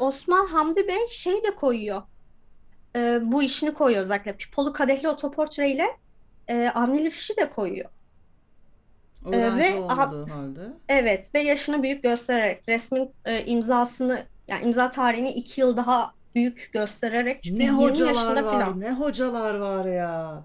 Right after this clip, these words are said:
Speaker 2: Bize
Speaker 1: Evet,
Speaker 2: asla
Speaker 1: evet.
Speaker 2: yapılmadı böyle şeyler.
Speaker 1: <laughs>
Speaker 2: Neyse, evet.
Speaker 1: Abdülmecit çok etkileniyor resimden. E, çünkü hani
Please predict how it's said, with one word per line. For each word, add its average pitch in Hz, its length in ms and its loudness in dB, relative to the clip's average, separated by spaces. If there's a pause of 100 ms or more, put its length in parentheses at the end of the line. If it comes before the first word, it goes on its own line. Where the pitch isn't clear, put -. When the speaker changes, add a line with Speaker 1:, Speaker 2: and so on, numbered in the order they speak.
Speaker 2:
Bize 247 200 0
Speaker 1:
Evet, 277 160 4
Speaker 2:
asla 302 420 2
Speaker 1:
evet. 233 120 2
Speaker 2:
yapılmadı 214 440 -6
böyle 180 240 -2
şeyler. 165 480 -10 (680)
Speaker 1:
<laughs> - 720 -18
Speaker 2:
Neyse, 254 380 -6
evet. 233 240 -2
Speaker 1:
Abdülmecit 330 720 2
çok 392 280 0
etkileniyor 226 640 0 (260)
resimden. 202 600 -4 (460)
E, 214 240 -6
çünkü 240 360 -4
hani 247 320 2